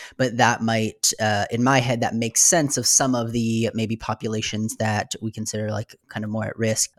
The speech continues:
uh, veterans who have experienced mo-, like, have, have more experience kind of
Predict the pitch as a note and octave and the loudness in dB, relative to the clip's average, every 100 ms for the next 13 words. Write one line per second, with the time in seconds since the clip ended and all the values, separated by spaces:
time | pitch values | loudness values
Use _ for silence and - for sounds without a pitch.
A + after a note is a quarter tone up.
0 | - G2+ - B2 C3 B2 A#2 A#2 A2+ B2 | -8 -8 -8 -4 0 4 4 4 2 2
1 | A2 A2+ - C3 A#2+ A#2 - A#2+ A2 - | 0 0 -2 -2 -4 -4 -4 -4 -4 0
2 | A#2 A#2+ - - A#2+ A2+ A#2 A2 - - | 0 0 -4 -2 -2 0 -2 -2 -4 -4
3 | A2 A2 A2+ G#2+ | -4 -4 -6 -8